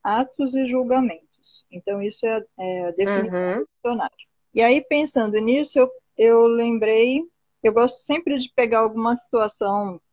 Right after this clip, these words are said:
Speaker 1: que a gente vive ou viveu, enfim, porque acho que fica mais fácil,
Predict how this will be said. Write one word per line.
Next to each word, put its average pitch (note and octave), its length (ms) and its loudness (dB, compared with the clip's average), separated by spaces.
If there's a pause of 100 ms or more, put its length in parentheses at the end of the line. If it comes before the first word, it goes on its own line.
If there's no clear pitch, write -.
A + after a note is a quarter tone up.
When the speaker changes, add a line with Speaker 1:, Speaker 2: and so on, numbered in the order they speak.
(140)
Speaker 1:
que - 60 -4
a E4 80 2
gente B3+ 380 0
vive F#3+ 920 -2
ou E3+ 160 0
viveu, F#3+ 680 2
enfim, G#3 340 -6
porque A#3+ 180 -4
acho A#3+ 180 -4
que B3+ 80 -8
fica C4 220 -4
mais B3+ 320 0
fácil, F#3+ 340 0